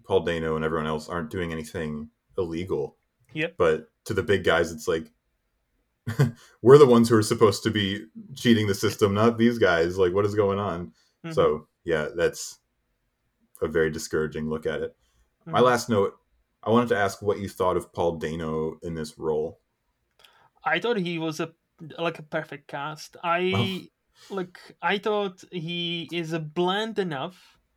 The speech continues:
Speaker 2: where, you know, and awkward enough where he sells it and you get the feel for the,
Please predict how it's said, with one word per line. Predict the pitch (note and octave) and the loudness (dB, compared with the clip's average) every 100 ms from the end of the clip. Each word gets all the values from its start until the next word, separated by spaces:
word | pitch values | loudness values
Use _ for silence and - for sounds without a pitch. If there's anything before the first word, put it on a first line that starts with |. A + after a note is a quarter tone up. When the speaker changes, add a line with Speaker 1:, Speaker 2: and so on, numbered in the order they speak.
| _ _ | _ _
Speaker 2:
where, | F3 E3+ E3 E3 E3 D#3+ D3+ | -2 2 2 2 0 -2 -4
you | G3 F3 | -6 -4
know, | D#3+ D3+ D3+ - _ _ - | -2 -4 -6 -10 _ _ -6
and | F3 E3+ F#3 | -6 -4 -2
awkward | G3 G3 F#3+ | -2 -2 -4
enough | F3 F3 C#3+ D#3+ _ _ _ _ | -4 -4 -4 -6 _ _ _ _
where | E3+ E3+ E3+ E3 D#3+ | -4 0 2 2 0
he | D#3 E3+ | -6 -12
sells | - - F3+ F#3 D#3 | -14 -6 -2 -2 -4
it | D3 D3+ - _ _ _ _ _ _ _ - | -6 -8 -12 _ _ _ _ _ _ _ -6
and | F3 E3+ E3+ E3 | -4 -2 -2 -6
you | D3+ F3 E3+ | -8 -8 -4
get | F3 F3+ | -6 -6
the | D#3 | -12
feel | - E3 D#3+ | -10 -6 -6
for | D#3 E3 | -6 -6
the, | D#3 D3 D3+ D3+ | -4 -4 -4 -6